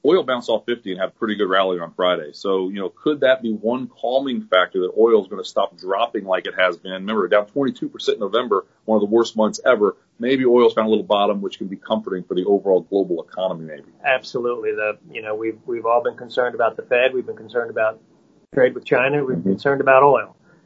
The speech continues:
Speaker 2: And to the degree that we got what we were looking for,
Speaker 1: Yes.
Speaker 2: essentially, right? One point two million, we were at one point three million, but,
Speaker 1: Mm-hmm.
Speaker 2: uh, we're splitting hairs here. Um, but nonetheless, one point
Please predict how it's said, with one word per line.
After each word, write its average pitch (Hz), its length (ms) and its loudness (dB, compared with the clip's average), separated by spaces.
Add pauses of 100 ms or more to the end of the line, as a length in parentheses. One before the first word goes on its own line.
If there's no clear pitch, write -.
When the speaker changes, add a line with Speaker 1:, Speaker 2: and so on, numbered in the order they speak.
(140)
Speaker 2:
And 113 160 -8
to 139 60 -8
the 123 120 -6
degree 139 300 -6
that 127 240 0
we 123 100 -4
got 131 300 2
what 160 120 2
we 151 120 4
were 151 120 10
looking 139 400 2
for, 123 160 -2
Speaker 1:
Yes. 87 160 4
Speaker 2:
essentially, 117 320 -8
right? 127 300 -4
One 131 160 -8
point 147 240 -6
two 151 160 -8
million, 139 300 -10
we 139 80 -4
were 139 120 0
at - 60 -8
one 135 160 -8
point 135 280 -10
three 135 160 -14
million, 117 320 -10
but, 117 180 -10
Speaker 1:
Mm-hmm. 104 160 -12 (240)
Speaker 2:
uh, 123 320 -2
we're 127 120 -6
splitting 131 320 0
hairs 131 300 0
here. 120 260 0 (560)
Um, 120 440 0 (320)
but 135 160 0
nonetheless, 156 720 4 (140)
one 160 240 -4
point 165 320 -4